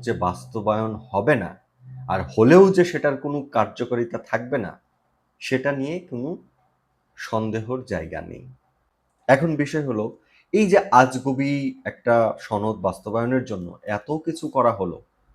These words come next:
এত কিছুর পরে এখন অন্তর্বর্তীকালীন সরকারের ডক্টর মোহাম্মদ ইউনূস, তিনি এসে দেখছেন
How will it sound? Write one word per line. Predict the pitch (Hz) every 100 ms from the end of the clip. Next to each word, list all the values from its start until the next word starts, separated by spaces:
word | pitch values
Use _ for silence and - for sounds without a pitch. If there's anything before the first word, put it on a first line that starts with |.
| _ _ _ _ _ _ _ _ _ _ _
এত | 117 -
কিছুর | 147 151 - 135 -
পরে | 120 120 127 113 160 180 _ _ -
এখন | 104 117
অন্তর্বর্তীকালীন | 107 104 120 113 120 127 123 113 110
সরকারের | - 101 98 104 104 101 90
ডক্টর | 90 - 95
মোহাম্মদ | 104 101 95
ইউনূস, | 101 165 113 - - _ _ _ _ _ _ -
তিনি | 120 127
এসে | 123 127
দেখছেন | 107 98 - - 151